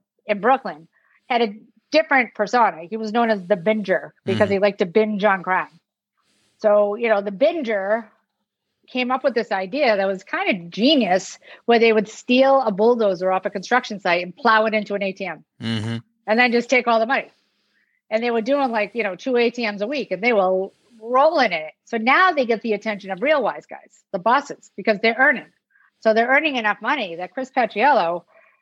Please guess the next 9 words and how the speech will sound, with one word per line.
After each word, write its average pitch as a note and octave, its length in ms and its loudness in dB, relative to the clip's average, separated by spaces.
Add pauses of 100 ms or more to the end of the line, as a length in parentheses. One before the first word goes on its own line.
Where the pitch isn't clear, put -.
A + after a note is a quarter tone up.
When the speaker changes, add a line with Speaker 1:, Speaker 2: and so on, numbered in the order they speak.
(280)
Speaker 1:
you C4+ 80 2
know, B3 80 4
Chris F4 200 -2
Paciello C4+ 640 2
was A3 140 -2
probably A#3 420 0
the G#3 100 -6
most G3+ 560 -2
articulate A#3 800 2